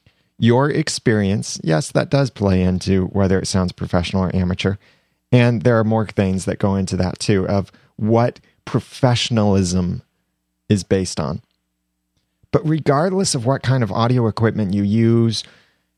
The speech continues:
how you speak can make the difference between gaining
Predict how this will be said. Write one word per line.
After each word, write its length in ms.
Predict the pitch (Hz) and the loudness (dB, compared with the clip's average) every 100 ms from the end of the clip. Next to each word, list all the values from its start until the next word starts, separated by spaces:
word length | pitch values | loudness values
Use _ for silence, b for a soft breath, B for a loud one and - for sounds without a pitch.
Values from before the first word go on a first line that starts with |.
| _ - | _ -6
how 260 | - 139 185 | 2 4 4
you 260 | 180 185 143 | 4 2 2
speak 840 | - - - 170 139 101 - _ _ _ _ _ - | -2 -4 0 2 2 0 -8 _ _ _ _ _ -8
can 220 | - 131 | -2 2
make 240 | 127 139 - | 2 2 2
the 80 | 131 | 2
difference 420 | 131 123 123 113 | 2 2 -2 -2
between 640 | - 101 - 110 107 90 | -4 -4 0 2 2 0
gaining 640 | 107 104 113 131 147 135 | 2 2 2 0 -2 -4